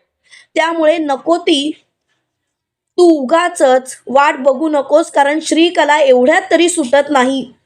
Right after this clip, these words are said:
आणि मी तिला सुटू देणार नाही." तेव्हा लगेच गोपाळ म्हणतो, "तुझ्या नाकावर टिचून मी माझ्या श्रीकलाला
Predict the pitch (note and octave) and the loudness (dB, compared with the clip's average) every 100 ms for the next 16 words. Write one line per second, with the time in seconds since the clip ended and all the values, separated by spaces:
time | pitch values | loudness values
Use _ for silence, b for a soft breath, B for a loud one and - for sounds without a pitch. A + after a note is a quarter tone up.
0 | b b b b b b A#3+ C4+ C4 D#4+ | b b b b b b -2 0 2 2
1 | G4+ E4 D#4 E4 D4 A3 D4+ D4 C4 C#4+ | 2 2 2 -2 -6 0 2 4 4 2
2 | C#4 B3+ C#4 C4+ B2 _ _ _ _ _ | 0 -2 -2 -6 -8 _ _ _ _ _
3 | _ _ _ _ _ _ A#3+ C4+ C4+ B3 | _ _ _ _ _ _ 2 2 0 -2
4 | C#4+ A#3 B3 A3+ D4+ D#4+ D#4+ D4+ C4 B3+ | -4 0 0 2 2 0 0 0 2 2
5 | C4+ C4 D4 D4 C4 B3 - E4+ F4 F4 | 2 2 2 0 -4 -6 -2 0 0 0
6 | E4 C#4 - E4+ C#4+ A#3 A3+ _ B B | 0 -2 0 0 2 0 -4 _ B B
7 | B - D4+ E4+ D#4+ C4+ D4 D4+ D#4+ D4 | B 0 2 2 0 0 0 -2 -4 -4
8 | D#4+ D4 C#4 C#4 | 0 0 2 0